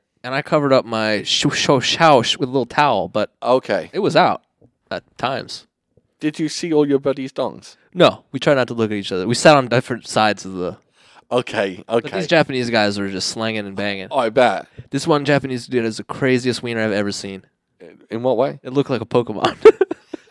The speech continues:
Speaker 1: It looked wild. It just didn't make any s-, the shapes on it.
Speaker 2: Really?
Speaker 1: Yeah. It was going left. It was going right.
Speaker 2: Poor guy.
Speaker 1: Yeah.
Speaker 2: Oh, so you've, you've been, you've been in public.
Speaker 1: You didn't know this?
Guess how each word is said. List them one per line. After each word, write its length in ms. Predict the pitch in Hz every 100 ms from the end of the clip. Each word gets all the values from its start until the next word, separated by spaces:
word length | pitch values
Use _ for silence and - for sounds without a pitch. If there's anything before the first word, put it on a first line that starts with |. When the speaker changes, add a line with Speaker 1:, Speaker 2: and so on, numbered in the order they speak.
| - 349 - - - - - - 320
Speaker 1:
It 200 | 311 -
looked 460 | 214 220 214 - -
wild. 680 | 170 208 220 220 208 147 131
It 40 | 165
just 160 | 175
didn't 180 | 190 180
make 180 | 175 170
any 120 | 147
s-, 140 | 127 -
the 100 | 151
shapes 460 | - 185 185 -
on 200 | 190 180
it. 160 | 185 180
Speaker 2:
Really? 460 | - 107 165 160 98
Speaker 1:
Yeah. 240 | 143 - -
It 80 | 202
was 160 | 156
going 240 | 131 143 131
left. 240 | 147 147
It 40 | 143
was 120 | 127
going 180 | 131 120
right. 280 | 123 131 - _
Speaker 2:
Poor 220 | - 131
guy. 340 | - 117 110 85 _ _ -
Speaker 1:
Yeah. 200 | 107 85 _ _ _ _ _ _ _ _ _ _ _ _ _
Speaker 2:
Oh, 320 | 120 - 415 277
so 120 | 127
you've, 340 | 131 302 220
you've 200 | 170 294
been, 340 | 254 175 131 117
you've 180 | 143 220
been 140 | 262
in 100 | 120
public. 240 | - 110 415
Speaker 1:
You 60 |
didn't 100 | 427
know 120 | 440 453
this? 240 | 466 -